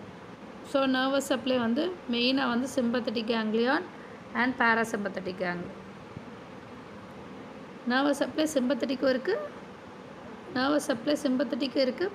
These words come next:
பாராசிம்பத்தட்டிக்கும் இருக்கு. So, சிம்பத்தட்டிக் வந்து cervical ganglions-லேருந்து வருது. அதே மாதிரி பாராசிம்பத்தட்டிக் வந்து வேகஸ் நர்வும் ரெக்கரண்ட் லாரஞ்சியல் நர்வ், இது ரெண்டுமே நம்ம relation of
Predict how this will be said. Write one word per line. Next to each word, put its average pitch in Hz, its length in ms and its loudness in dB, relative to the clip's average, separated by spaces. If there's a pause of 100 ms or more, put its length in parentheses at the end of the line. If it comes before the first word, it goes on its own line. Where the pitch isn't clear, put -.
பாராசிம்பத்தட்டிக்கும் 226 880 2
இருக்கு. 185 220 -2 (400)
So, 294 240 4
சிம்பத்தட்டிக் 277 480 2
வந்து 233 340 2
cervical 247 480 4
ganglions-லேருந்து 208 1000 2
வருது. 180 280 0 (540)
அதே 240 280 4
மாதிரி 254 460 2 (340)
பாராசிம்பத்தட்டிக் 254 760 4
வந்து 247 280 2
வேகஸ் 254 480 6
நர்வும் 226 380 2
ரெக்கரண்ட் 254 600 4
லாரஞ்சியல் 214 520 4
நர்வ், 196 280 0
இது 220 280 2
ரெண்டுமே 262 280 4
நம்ம 262 220 4
relation 240 440 4
of 240 60 2